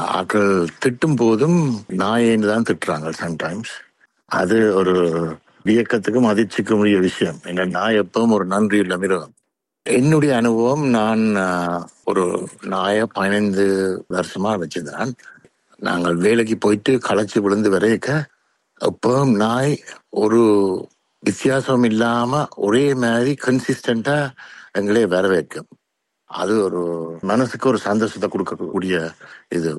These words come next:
வீட்டு பிரச்சனைகள், வேலை பிரச்சனைகளை விட்டுட்டு நாங்கள் நாயோட இருக்க நாய் எங்களுக்கு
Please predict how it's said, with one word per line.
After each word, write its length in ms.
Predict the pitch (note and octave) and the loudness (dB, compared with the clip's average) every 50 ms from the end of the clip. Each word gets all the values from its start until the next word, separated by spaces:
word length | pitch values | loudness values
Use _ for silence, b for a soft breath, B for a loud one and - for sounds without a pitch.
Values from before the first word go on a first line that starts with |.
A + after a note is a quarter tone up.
| - | -10
வீட்டு 340 | - - G2 A2 A2+ G2 - G#2+ | -12 -2 0 0 0 2 0 -2
பிரச்சனைகள், 640 | - - G2 G2 - - G#2 G#2+ G#2+ G#2 G#2 G#2+ G#2+ G2+ F#2 F#2 F#2+ G2+ - E2+ | 0 0 0 0 0 0 2 2 2 2 4 4 2 2 0 -4 -6 -6 -6 -2
வேலை 260 | E2+ G2 G#2 G#2 G#2+ | 0 2 2 2 0
பிரச்சனைகளை 580 | F#2+ - G2+ G2+ G2 - G#2 G#2 G#2+ G#2 G2+ F#2+ | 0 0 -2 -2 -2 -2 -2 -2 0 0 0 0
விட்டுட்டு 380 | F2+ F#2+ F2 F2+ G#2+ G#2 G#2 A2+ | 0 -2 -4 -4 -8 -8 -8 -6
நாங்கள் 380 | A2+ A2 G#2+ G#2 G#2+ G#2+ F#2+ | -4 -4 -4 -4 -4 -6 -6
நாயோட 400 | F2 E2+ F2+ G2+ G#2 G2+ G2+ G#2 G#2 G2 | -6 -6 -4 -4 -2 -2 0 0 -2 -2
இருக்க 560 | F#2 F#2+ F2+ E2+ - G#2 G2 F2+ A#2 C#3 D3 B B B B B B B B B B B B B B B | -4 -6 -8 -6 -4 -4 -2 -2 -4 -6 -6 B B B B B B B B B B B B B B B
நாய் 420 | - - F#2 F#2 G2+ G#2+ A#2 B2+ - - - _ - | -6 -4 -4 -2 -2 0 0 -2 -2 -4 -10 _ -6
எங்களுக்கு 440 | - F2 D#2+ E2+ F#2 F#2 - C3 | -4 -2 -2 0 -2 -2 0 0